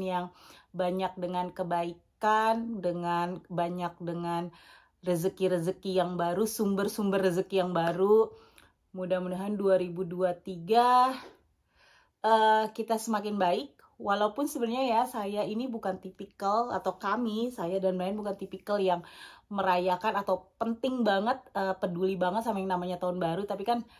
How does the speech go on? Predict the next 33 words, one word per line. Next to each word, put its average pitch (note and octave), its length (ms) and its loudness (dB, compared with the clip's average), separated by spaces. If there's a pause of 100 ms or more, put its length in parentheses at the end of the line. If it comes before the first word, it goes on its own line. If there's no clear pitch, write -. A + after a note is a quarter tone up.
(720)
eh, G#3 80 -8
banyak G#3 380 4
orang A#3 320 8
yang, G#3 200 6 (280)
"Apa D4 240 0
nih C#4+ 160 4
harapannya A#3 640 4
nih B3+ 80 -4
untuk A3+ 220 -4
tahun G3+ 320 0
baru?" G#3 260 2
gitu E3+ 220 -4
ya. D#3+ 320 -2 (260)
Buat F3 320 -2
saya G3+ 240 2
sama G#3 160 0
Brian F3 240 0
atau F#3 160 -2
buat F3 160 0
saya F3 240 -2
pribadi, E3+ 560 -4 (380)
insya F#3+ 180 0
Allah G#3+ 140 0
kita A3+ 180 -4
semakin F#3+ 320 -4
baik. F#3 300 2 (960)
Semakin F#3 340 -6
baik, F3 240 2
semakin G#3+ 400 0
banyak G3+ 380 2
dibukakan F#3+ 500 0
pintu-pintu F#3+ 640 -6
rezeki. F#3+ 560 -4